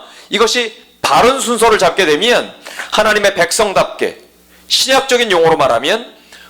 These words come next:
복음에 합당한 삶을 살 수 있게 됩니다. 빌립보서 일 장 이십칠 절입니다.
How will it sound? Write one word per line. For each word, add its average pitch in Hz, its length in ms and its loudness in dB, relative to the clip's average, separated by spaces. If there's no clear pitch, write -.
복음에 156 640 0
합당한 196 680 0
삶을 131 800 -4
살 165 200 2
수 190 120 0
있게 185 140 0
됩니다. 92 300 -4
빌립보서 175 840 0
일 185 220 -2
장 139 420 -2
이십칠 147 400 -4
절입니다. - 420 -4